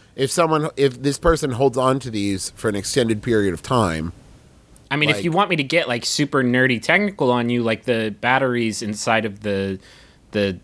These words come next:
Speaker 2: save units inside of these cartridges are going bad, like, every year. Like, they're becoming more and more rare. Like, eventually they're gonna be so rare you could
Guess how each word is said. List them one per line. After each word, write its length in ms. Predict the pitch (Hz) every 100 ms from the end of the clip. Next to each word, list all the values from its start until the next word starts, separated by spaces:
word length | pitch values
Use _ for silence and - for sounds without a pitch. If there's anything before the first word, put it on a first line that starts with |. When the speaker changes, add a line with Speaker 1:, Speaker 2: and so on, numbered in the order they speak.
| -
Speaker 2:
save 560 | - - 143 160 160 117
units 440 | 110 107 101 -
inside 300 | 104 - 110
of 80 | 104
these 160 | 101
cartridges 640 | - 127 143 - 98 95 104
are 80 | 90
going 320 | 107 101 92
bad, 320 | 98 113 117
like, 180 | 90 90
every 240 | 95 95
year. 300 | 90 101 123
Like, 160 | 95 85
they're 80 | 95
becoming 400 | - 104 101 90
more 220 | 92 104
and 80 | 98
more 180 | 90 82
rare. 220 | 98 123
Like, 160 | 92
eventually 400 | 87 98 131 120
they're 100 | 101 95
gonna 120 | 92
be 100 | 90
so 260 | - 107 92
rare 200 | 95 110
you 160 | 95
could 180 | 85